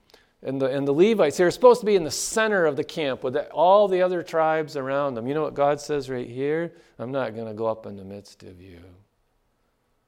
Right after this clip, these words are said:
This is what you have become, your wickedness, your worldliness. I'm not going up in the midst of you." And the people mourned then. And, uh, verse four, "And when the people heard these evil tidings, they mourned, and no man did put on him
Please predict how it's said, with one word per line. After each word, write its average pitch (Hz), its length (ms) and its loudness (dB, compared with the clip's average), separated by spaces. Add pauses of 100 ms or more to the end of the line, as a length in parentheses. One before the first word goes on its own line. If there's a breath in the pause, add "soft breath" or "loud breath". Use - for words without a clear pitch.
(320)
This 117 280 -14
is - 160 -10
what 113 180 -4
you 110 280 -10
have 101 200 -12
become, 104 640 -16 (680)
your 98 300 -14 (380)
wickedness, 104 800 -6
your 85 100 -14
worldliness. 98 1200 -4 (280)
I'm 135 100 -8
not 180 220 -4
going 202 180 -2
up 208 180 -8
in 156 80 -8
the 143 80 -10
midst 170 320 -14
of 113 80 -16
you." 98 180 -16 (320 loud breath)
And 156 140 0
the 170 60 0
people 185 360 -2
mourned 147 800 2
then. 117 300 -4 (400 soft breath)
And, 127 280 -2
uh, 117 260 0 (180)
verse 131 260 -2
four, 175 400 6
"And 139 100 2
when 143 100 -2
the 139 60 0
people 147 300 -4
heard 156 260 2
these 139 240 -6
evil 151 240 -4
tidings, 147 440 0
they 139 100 0
mourned, 156 560 4
and 120 180 -4
no 156 220 6
man 117 320 0
did 110 180 -6
put 117 220 -4
on 110 240 -4
him 98 240 -12